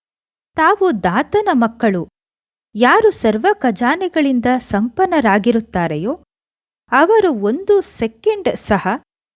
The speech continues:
ದಾನವನ್ನು ನೀಡದೇ ಇರಲು ಸಾಧ್ಯವಿಲ್ಲ. ಸ್ಲೋಗನ್, ಒಳಗಿನ ಸತ್ಯತೆ ಸ್ವಚ್ಛತೆಯ ಪ್ರತ್ಯಕ್ಷತೆಯು ಆಗಲೇ ಆಗುತ್ತದೆ,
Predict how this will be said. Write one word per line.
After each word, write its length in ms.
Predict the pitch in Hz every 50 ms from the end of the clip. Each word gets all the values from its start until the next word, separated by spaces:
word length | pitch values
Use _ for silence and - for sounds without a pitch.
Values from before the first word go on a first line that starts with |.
| _ _ _ _ _ _ - 196 180
ದಾನವನ್ನು 720 | - 208 220 285 370 427 440 403 370 349 311 277 277 285
ನೀಡದೇ 600 | 285 240 208 208 214 254 330 370 370 349 - 302 262
ಇರಲು 440 | - 202 202 190 185 180 226 320 392 - _ _ _
ಸಾಧ್ಯವಿಲ್ಲ. 800 | - - - 226 202 214 202 185 - 220 196 165 185 160 156 165 156 - 190 - _ _ _ _ _ _ _ _ _ _ _ _ _
ಸ್ಲೋಗನ್, 580 | - - - - - 233 214 196 180 196 214 294 - _ _ _ _ _ _ _ _ _ _ _ _ _ -
ಒಳಗಿನ 540 | 202 208 240 277 359 466 453 - 381 311 262 226 214 262 302 - _ _
ಸತ್ಯತೆ 880 | _ - - - 233 226 - _ - 254 240 240 - 185 208 285 359 - _ _ _ _
ಸ್ವಚ್ಛತೆಯ 680 | - - - 233 233 - - - 403 381 - 349 311 311
ಪ್ರತ್ಯಕ್ಷತೆಯು 1000 | 302 _ _ _ - 226 214 214 - 330 330 - - 302 277 285 269 254 254 254
ಆಗಲೇ 500 | - - 196 185 202 226 220 330 320 311
ಆಗುತ್ತದೆ, 680 | 294 233 196 170 190 175 - 180 170 160 190 262 339